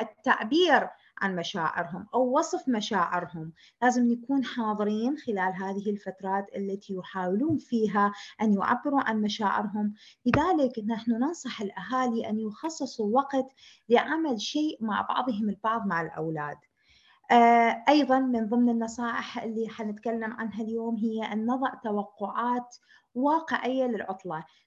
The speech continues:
توقعات واقعية للعطلة مثلًا أن نعمل خطة للاستمتاع بهذا الوقت، أن تكون هذه الخطة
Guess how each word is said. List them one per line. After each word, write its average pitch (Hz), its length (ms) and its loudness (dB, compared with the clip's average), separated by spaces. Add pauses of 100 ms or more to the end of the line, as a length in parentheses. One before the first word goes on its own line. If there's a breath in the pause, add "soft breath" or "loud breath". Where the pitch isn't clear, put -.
(100)
توقعات 294 520 2
واقعية 269 440 0
للعطلة 254 400 -4
مثلًا 247 440 -2
أن 247 140 2
نعمل 254 360 0
خطة 247 600 -6 (380 soft breath)
للاستمتاع 220 840 2
بهذا 170 300 -4
الوقت، 156 360 -10 (160)
أن 262 140 2
تكون 269 320 -4 (140)
هذه 320 280 -2
الخطة - 480 0